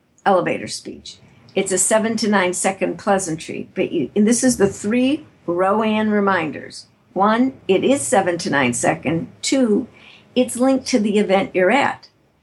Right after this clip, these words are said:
So it's gonna be different if you go to a state book, um, exhibit or you're going to a library association dinner,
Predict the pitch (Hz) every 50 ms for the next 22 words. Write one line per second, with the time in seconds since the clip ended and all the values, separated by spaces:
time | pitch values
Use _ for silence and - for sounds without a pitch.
0 | _ _ _ _ - - 220 220 214 202 165 - - 247 240 226 196 202 185 170
1 | 254 311 - 247 226 202 - 147 139 190 - 202 196 170 185 180 180 175 175 165
2 | 156 165 165 - - - - 202 214 214 202 - - - - 175 170 170 170 190
3 | 190 190 - - - _ _ _ _ _ _ _ _ _ _ _ _ _ _ _
4 | _ _ _ _ _ - 185 160 139 127 117 127 131 - - 196 196 180 175 165
5 | 170 151 160 185 254 - - - _ _ _ _ _ _ _ - 214 214 214 214
6 | 208 208 202 208 214 190 190 190 202 - - 180 180 175 180 170 160 160 170 175
7 | 175 156 156 160 139 107 - - - 185 180 180 175 - 180 185 180 175 170 -
8 | 170 170 160 170 202 202 185 139 120 139 233 247